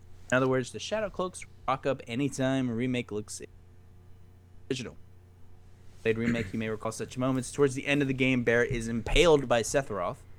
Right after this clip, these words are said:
It looks like he's done for until it's revealed a Whisper shielded the blow and saved him.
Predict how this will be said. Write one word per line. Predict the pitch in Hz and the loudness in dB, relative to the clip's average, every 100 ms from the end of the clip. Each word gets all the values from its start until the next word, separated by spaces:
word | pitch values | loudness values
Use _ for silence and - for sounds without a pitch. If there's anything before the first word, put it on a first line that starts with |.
| - - | -4 4
It | 147 | 8
looks | 180 170 | 6 6
like | 196 | 2
he's | 175 | 2
done | 147 180 | 2 2
for | 170 151 139 95 - | 4 4 4 2 -4
until | 117 120 - 131 | -2 -2 0 0
it's | 127 - | 0 -4
revealed | 110 117 117 120 120 107 | -6 -4 0 2 2 0
a | 107 | -2
Whisper | 113 135 - 113 | -2 -4 -4 -4
shielded | - 190 220 156 | 0 2 2 2
the | 123 | -2
blow | 120 113 | 2 2
and | 117 | 2
saved | 123 180 214 | -2 -6 -6
him. | 110 90 | -8 -14